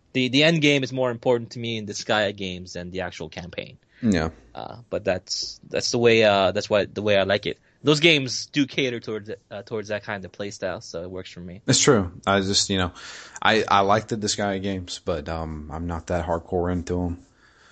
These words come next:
Speaker 2: I don't think I'm hardcore into any game like that.
Speaker 1: Uh,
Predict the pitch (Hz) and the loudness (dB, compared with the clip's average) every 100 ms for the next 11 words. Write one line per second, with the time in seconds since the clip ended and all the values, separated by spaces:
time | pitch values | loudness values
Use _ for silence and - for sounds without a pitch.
0 | _ _ - - 147 175 170 143 131 139 | _ _ -10 2 6 6 4 0 2 2
1 | 120 - 113 98 98 107 92 87 69 - | 0 -2 -4 -4 -4 -4 -4 -6 -8 -10
2 | - - - - _ _ _ _ _ _ | -12 -12 -14 -14 _ _ _ _ _ _
3 | _ _ _ - 92 87 90 82 67 60 | _ _ _ -4 -2 -2 -2 -2 -2 -6
4 | - 50 50 - - 50 50 50 | -10 -14 -14 -16 -16 -16 -16 -18